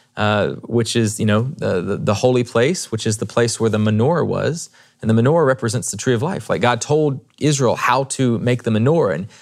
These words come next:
it needs to have leaves and almond buds on it. It's, it's the tree that emits the light of God's presence, right? It's tree of life.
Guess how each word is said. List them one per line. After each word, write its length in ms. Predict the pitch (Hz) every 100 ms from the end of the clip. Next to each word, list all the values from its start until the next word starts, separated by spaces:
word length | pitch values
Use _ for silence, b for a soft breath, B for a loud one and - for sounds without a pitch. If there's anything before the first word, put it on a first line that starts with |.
| B
it 60 | 98
needs 160 | 117 127
to 60 |
have 140 | 151 131
leaves 600 | 143 226 233 175 123 117
and 80 |
almond 380 | 131 190 214 175
buds 280 | 135 120 107
on 220 | 107 95
it. 160 | 92 -
It's, 240 | - - B B B
it's 200 | - 117
the 120 | - 120
tree 580 | - - 160 190 190
that 320 | 156 113 123 -
emits 400 | 120 131 - -
the 140 | 110
light 440 | 101 110 110 -
of 140 | 104 90
God's 320 | 101 92 -
presence, 760 | - - 101 82 - - - - B B -
right? 140 | 117
It's 220 | 156 -
tree 240 | - - 107
of 80 |
life. 360 | 160 160 - -